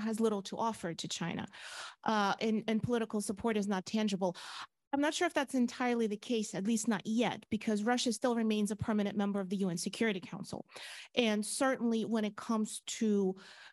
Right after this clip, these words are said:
uh, voting together with China, uh, there's a fairly consistent record here, uh, the, the, over the years on, on a whole host of issues, and particularly when it comes to the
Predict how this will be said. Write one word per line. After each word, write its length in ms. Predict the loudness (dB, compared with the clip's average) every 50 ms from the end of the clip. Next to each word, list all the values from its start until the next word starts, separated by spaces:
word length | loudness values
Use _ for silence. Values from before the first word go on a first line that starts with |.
| _ _ -4 -2 0
uh, 200 | 0 0 0 0 -2 0 4 6
voting 260 | 6 6 4 2 0 -2
together 420 | -2 -2 0 0 0 2 0 0 -2
with 140 | -2 -4 -4
China, 460 | -6 -4 -2 0 0 2 2 0 0 -2 -4 -6 -12 -18 -20 -20 -6 -2 0
uh, 120 | 0 2 2
there's 180 | 2 2 2 0
a 100 | -2 0 0
fairly 200 | 0 2 0 0 0 -2
consistent 440 | -2 0 0 -2 -2 -2 -4 -4 -2 -2 -2
record 280 | -2 -4 -8 -10 -10 -10 -8 -8
here, 180 | -6 -6 -6 -8 -10 -6 -6 -4
uh, 120 | -4 -2 -2 -2
the, 80 | -2 -4 -4 -6 -4
the, 100 | -4 -4 -2
over 260 | 0 0 0 0 -2 -2
the 140 | -2 -2 -2 -2
years 200 | -2 -2 -2 -2 -2 0
on, 80 | 0 0 0 2 2
on 60 | 2
a 80 | 2 0
whole 420 | -2 -6 -12 -4 0 2 2 2 0 0
host 260 | -2 -2 -2 -2 -6 -4 -4
of 100 | 0 0 2
issues, 180 | 2 2 0 -2
and 80 | -2 -2
particularly 340 | -2 -2 -2 0 0 0 0
when 120 | 0 -2 -2
it 60 | -2
comes 140 | -4 -4 -4
to 80 | -4 -2
the 80 | 0